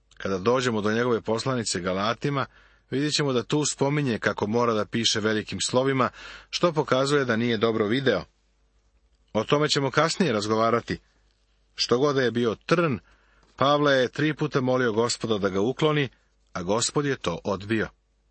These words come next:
Gospod ga je čuo i prvi, i drugi, i treći put. Ne radi se o tome da Gospod nije čuo njegove molitve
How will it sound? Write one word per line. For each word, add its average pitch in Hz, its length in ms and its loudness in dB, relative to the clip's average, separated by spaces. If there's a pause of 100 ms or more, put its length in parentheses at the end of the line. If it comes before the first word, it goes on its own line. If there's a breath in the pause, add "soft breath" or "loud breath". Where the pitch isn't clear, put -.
(800 loud breath)
Gospod 175 380 2
ga 165 80 4
je 147 80 2
čuo 175 300 2
i 117 80 0
prvi, 185 400 0
i 147 120 -2
drugi, 151 500 0 (180 loud breath)
i 127 100 -2
treći 135 380 0
put. 104 300 -2
Ne 113 180 2
radi 127 220 0
se 120 160 0
o 110 40 -2
tome 147 400 0 (460 loud breath)
da 110 100 2
Gospod 120 380 0
nije 127 280 0
čuo 110 480 0 (400)
njegove 107 460 0
molitve 113 520 0